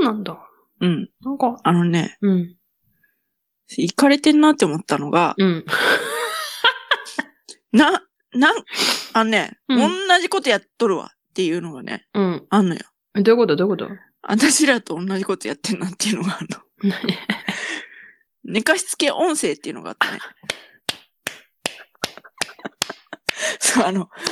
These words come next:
Speaker 2: 声優さん、有名どこの声優さんた-、方が、
Speaker 1: <laughs> 朗読してる。
Speaker 2: 五分間、
Speaker 1: うん。
Speaker 2: ずーっと羊を数えるっていうのやってんの。
Speaker 1: うん。待っ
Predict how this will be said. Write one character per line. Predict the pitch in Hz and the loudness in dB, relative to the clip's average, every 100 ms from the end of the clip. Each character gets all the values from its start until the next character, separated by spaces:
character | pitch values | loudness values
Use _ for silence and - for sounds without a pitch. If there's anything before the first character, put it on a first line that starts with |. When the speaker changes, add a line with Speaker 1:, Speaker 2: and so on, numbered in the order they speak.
| - - | -10 -8
Speaker 2:
声 | - 381 381 | 2 4 6
優 | 370 381 | 6 6
さ | 392 311 | 4 2
ん、 | 339 _ _ _ - - | 0 _ _ _ -20 -18
有 | - 349 440 392 | 0 2 4 2
名 | 370 370 | 0 0
ど | 339 | -4
こ | 320 | -6
の | 311 | -6
声 | - 294 | -6 -6
優 | 302 | -6
さ | 320 | -6
ん | 262 | -6
た-、 | 262 | -10
方 | - 214 262 698 | -12 -4 0 4
が、 | 831 855 - 880 _ _ - | 6 4 0 -8 _ _ -2
Speaker 1:
<laughs> | - - 415 | 2 2 4
朗 | 381 320 | 4 4
読 | 349 381 | 4 4
し | |
て | 403 | 4
る。 | |
Speaker 2:
五 | 392 | 2
分 | 285 | 0
間、 | - 233 208 185 - | 0 -2 -2 -8 -6
Speaker 1:
う | 233 214 196 | -4 -2 -4
ん。 | |
Speaker 2:
ず | 185 254 | -4 2
ー | 330 339 | 2 2
っ | 330 - | -2 2
と | 302 - 233 220 | 2 2 -4 -6
羊 | 233 269 247 277 | -6 -10 -6 -4
を | 269 | -4
数 | 311 247 | -2 -2
え | 233 | 0
る | |
っ | - | 2
て | 185 | 0
い | |
う | |
の | - | -2
や | |
っ | - | -4
て | 214 | -6
ん | 320 | -8
の。 | |
Speaker 1:
う | |
ん。 | |
待 | |
っ | - | -10